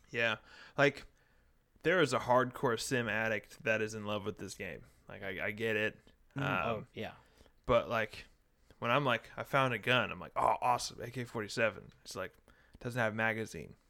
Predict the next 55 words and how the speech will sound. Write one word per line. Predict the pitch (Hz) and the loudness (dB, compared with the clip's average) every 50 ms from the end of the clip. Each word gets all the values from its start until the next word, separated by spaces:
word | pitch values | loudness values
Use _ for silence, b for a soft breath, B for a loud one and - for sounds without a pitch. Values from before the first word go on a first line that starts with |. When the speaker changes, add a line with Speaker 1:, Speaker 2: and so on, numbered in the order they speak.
| _ | _
Speaker 1:
Crap. | - - 175 160 98 - - _ _ _ _ _ - | -8 -6 -6 -4 -4 -6 -8 _ _ _ _ _ -8
I | - 117 | -8 -6
find | - - 143 131 120 | 2 4 4 4 4
a | 110 | 2
magazine. | 113 120 123 123 117 117 107 104 87 | 4 6 6 6 4 2 -4 -8 -10
It's | 90 - | -8 -8
like, | - - - - - | -8 -10 -10 -8 2
"Magazine | 123 127 131 127 123 120 123 120 | 6 6 6 6 4 -2 -4 -4
doesn't | 120 117 120 | -2 -2 -2
have | 117 107 104 | -2 -2 -2
bullets." | 117 120 113 92 69 - - - - - | -2 0 0 0 -2 -6 -8 -14 -14 -14
I'm | - | -16
like, | - - - - - | -20 -20 -20 -16 -12
"Gosh, | - 180 160 123 - - - - - - 123 | -8 -6 -6 -4 -4 -4 -6 -8 -8 -10 -12
I | |
find | 110 - - 135 123 120 107 | -10 -2 0 0 0 0 2
bullets." | 131 131 127 117 - - - - | 2 2 2 2 0 -4 -10 -14
It's | 113 120 123 | -12 -8 -8
like, | 110 104 - | -8 -6 -4
"Well, | 120 120 | -2 2
you | 131 | 2
didn't | 135 131 123 | 2 4 2
put | 139 120 | 0 -2
the | 123 | -2
bullets | 117 120 131 127 123 - - | -2 2 2 2 2 0 -4
in | 120 | -10
the | 117 | -4
magazine." | 113 117 117 117 113 113 107 - - - - - _ _ _ | 2 4 4 4 4 2 -6 -8 -12 -12 -14 -18 _ _ _
It's | - - | -20 -20
like, | - _ _ B B B B B B B B B B B B - | -20 _ _ B B B B B B B B B B B B 6
"All | - | 8
right, | 170 180 113 104 | 8 8 8 8
bullets | 135 160 190 175 - | 8 6 6 8 6
are | 202 | 2
in | 196 | 2
the | 185 185 | 4 6
magazine. | 208 196 175 139 117 113 95 - - _ _ _ _ _ _ | 6 6 6 4 0 -6 -10 -10 -16 _ _ _ _ _ _
Put | - 202 208 | 6 6 8
it | |
in | 190 165 | 8 6
the | 180 175 | 0 -2
gun." | 147 - 202 202 185 131 - - | 4 8 10 10 10 8 6 2
Yeah, | 113 151 139 110 127 | -4 -4 -2 -2 0
like, | 139 135 131 127 - - | 0 0 0 -2 -6 -8
this | 147 143 151 135 - - | -2 -2 -2 0 0 -4
is, | 131 123 - - b b b b b b b b b | -4 -6 -8 -12 b b b b b b b b b
this | 165 170 - 170 | 2 2 2 0
is | 156 | 0
becoming | 147 180 180 - 185 190 180 170 151 | 0 0 2 8 8 8 8 6 0
Speaker 2:
Mm-hmm. | 143 - | 2 8
Speaker 1:
crazy. | - 226 233 226 175 135 123 117 104 98 104 - b b b b b b - - | 10 10 10 10 8 6 4 2 -2 -2 -4 -6 b b b b b b -12 -6
You | - | -4
know, | 92 | -4
I, | - - - 65 - - - - - - | -4 -4 -6 -8 -10 -14 -20 -20 -20 4
but, | - 135 123 - - - | 6 6 6 6 4 0